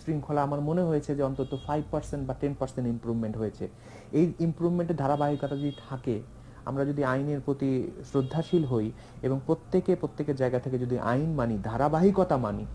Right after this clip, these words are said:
তাহলে উন্নতি হওয়া, দেশের উন্নতি হওয়া খুব কঠিন কিছু না। তো এটি বলার জন্যই আপনাদের কাছে আসা, বেশিক্ষণ বক বক করব না।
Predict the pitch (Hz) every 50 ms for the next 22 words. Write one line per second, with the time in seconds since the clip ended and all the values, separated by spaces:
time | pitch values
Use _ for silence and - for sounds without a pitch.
0 | - - - - - - - 170 165 175 180 170 165 151 147 151 151 147 - 160
1 | 147 127 135 135 135 131 127 - - 127 123 135 131 131 131 127 120 - 143 123
2 | 120 113 113 - - 120 - - 117 - 110 104 - 107 - - 104 104 101 -
3 | - - - - - - - - - - - - - - - - - - - -
4 | - - - - 123 - 151 143 135 131 127 127 123 123 - 131 135 139 139 135
5 | 135 - 120 120 120 117 117 - - - - 113 120 - 127 110 110 - - -
6 | - - - - - 117 104 - - - 120 117 107 110 110 107 110 110 - -
7 | - 120 117 113 104 - -